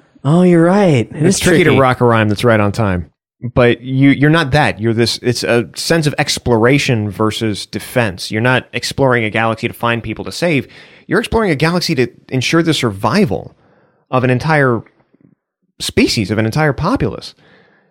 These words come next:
Speaker 2: And that, it's a really, it's a, it tags back to older styles of, I guess, navigation, narration, and it's a cool storytelling element. There's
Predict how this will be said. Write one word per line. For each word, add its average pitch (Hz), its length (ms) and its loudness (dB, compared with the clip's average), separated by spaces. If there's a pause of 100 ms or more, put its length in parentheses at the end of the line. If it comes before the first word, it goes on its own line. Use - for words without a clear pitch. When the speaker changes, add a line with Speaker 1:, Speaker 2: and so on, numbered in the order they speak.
(180)
Speaker 2:
And 131 240 2
that, 147 440 0
it's 147 200 0
a 123 100 2
really, 151 500 2
it's 123 120 -4
a, 104 320 0 (1120)
it 147 120 -2
tags 175 280 0
back 160 280 0
to - 220 -4
older 143 420 2
styles 131 760 0
of, 104 640 -6 (380)
I 127 80 -14
guess, 123 200 -2
navigation, 123 680 0
narration, 104 480 -2
and 110 80 -2
it's 120 120 -2
a 131 40 0
cool 160 240 4
storytelling 120 580 -2
element. 73 300 -12 (480)
There's 123 420 2